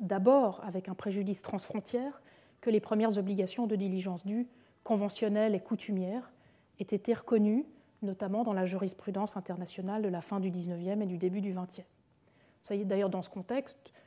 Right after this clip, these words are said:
que le principe de bon voisinage et la diligence due, dont je vous ai parlé dans la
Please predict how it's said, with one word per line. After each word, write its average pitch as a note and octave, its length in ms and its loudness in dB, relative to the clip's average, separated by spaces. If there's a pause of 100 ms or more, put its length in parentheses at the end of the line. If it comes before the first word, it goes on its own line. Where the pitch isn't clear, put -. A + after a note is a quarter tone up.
(140)
que - 80 -2
le G3+ 100 2
principe G3 380 -2
de G3 80 4
bon F#3 160 0
voisinage G#3 800 2 (260)
et A3+ 80 -8
la G3 100 4
diligence F#3+ 480 -4
due, C4 200 -2 (180)
dont F#3 80 -6
je F3 100 -8
vous F3+ 140 -6
ai - 20 -2
parlé G3 360 -4
dans G3+ 120 -8
la E3+ 140 -10